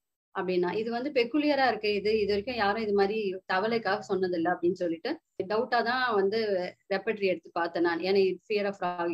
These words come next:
இருக்குமோ அப்படின்னுட்டு. அப்புறம் பார்த்தோம் அப்படின்னா வந்து fear of frog-ல ஒரே drug வந்து காசினோசின். அது பார்த்ததும் ஒரே சந்தோஷம். ஏன்னா இவன் கண்டிப்பா வந்துட்டு காசினோசினா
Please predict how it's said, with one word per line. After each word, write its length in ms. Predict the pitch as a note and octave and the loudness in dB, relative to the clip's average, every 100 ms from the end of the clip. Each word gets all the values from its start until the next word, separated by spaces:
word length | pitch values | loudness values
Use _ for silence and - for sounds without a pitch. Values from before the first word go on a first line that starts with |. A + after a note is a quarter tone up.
| E3 | 0
இருக்குமோ 380 | E3 F3 E3 F3 | 0 -4 0 0
அப்படின்னுட்டு. 580 | F3 E3 E3 D#3+ D#3+ E3 - _ _ _ - | 2 0 4 2 2 -6 -12 _ _ _ -2
அப்புறம் 300 | C4 D4 - | 0 0 2
பார்த்தோம் 440 | B3 B3+ C4 C4+ | 2 2 2 -2
அப்படின்னா 280 | A3+ G#3 A#3+ | 2 2 2
வந்து 160 | A#3+ | -2
fear 180 | C#4+ C#4 | 2 2
of 120 | C#4 - | 2 -2
frog-ல 320 | - F#3+ G3+ | 0 0 2
ஒரே 200 | G#3+ G3 G#3 | 2 2 2
drug 280 | F3+ E3 E3 | -2 0 0
வந்து 160 | F3+ C4+ D#3+ | 2 0 0
காசினோசின். 600 | E3 E3 E3+ D#3+ D#3+ E3 - _ _ - | -2 -2 0 -2 -2 -10 -12 _ _ -2
அது 140 | G3+ | -2
பார்த்ததும் 380 | G3+ A#3 A#3+ B3 | 2 2 0 0
ஒரே 180 | G3+ G#3 | 0 0
சந்தோஷம். 460 | G#3 F#3+ F#3+ G3 F#3 | 0 0 0 0 0
ஏன்னா 160 | G3+ G#3+ | 0 2
இவன் 140 | F#3+ | 2
கண்டிப்பா 360 | F#3+ F#3+ A3 - _ _ A#3+ A3+ | 2 0 -2 -8 _ _ -2 0
வந்துட்டு 320 | F#3+ - C4 G#4+ - - | 0 0 0 0 -4 -6
காசினோசினா 720 | F3 G3 G3+ G3 F3+ F3 F3 | 0 0 2 0 0 0 2